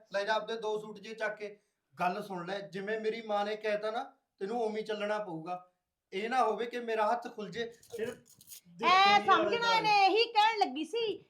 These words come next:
Speaker 2: ਵੀ ਐ ਸਮਝਣਾ, ਗੱਲਾਂ ਨਾਲ ਨਹੀਂ ਇਹ ਸਮਝਣ ਵਾਲੀ। ਹਾਂ, ਮਾਰ ਦੇ ਇੱਕ ਸੁਣ, ਲੱਗੇ ਇਹਨੂੰ ਪਤਾ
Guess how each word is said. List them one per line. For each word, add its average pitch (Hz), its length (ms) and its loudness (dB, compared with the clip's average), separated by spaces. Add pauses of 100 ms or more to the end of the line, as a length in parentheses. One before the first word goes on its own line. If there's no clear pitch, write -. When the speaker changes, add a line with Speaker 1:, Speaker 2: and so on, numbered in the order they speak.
(140)
Speaker 2:
ਵੀ 359 100 0
ਐ 339 300 2
ਸਮਝਣਾ, 330 640 0 (360)
ਗੱਲਾਂ 320 440 4
ਨਾਲ 339 240 0
ਨਹੀਂ 302 180 -2
ਇਹ 453 60 -2
ਸਮਝਣ 466 420 -4
ਵਾਲੀ। 427 600 2 (800)
ਹਾਂ, 311 380 4 (360)
ਮਾਰ 311 400 8
ਦੇ 480 260 4
ਇੱਕ 440 100 -12
ਸੁਣ, 370 420 2 (320)
ਲੱਗੇ 269 340 4
ਇਹਨੂੰ 381 280 10
ਪਤਾ 349 380 8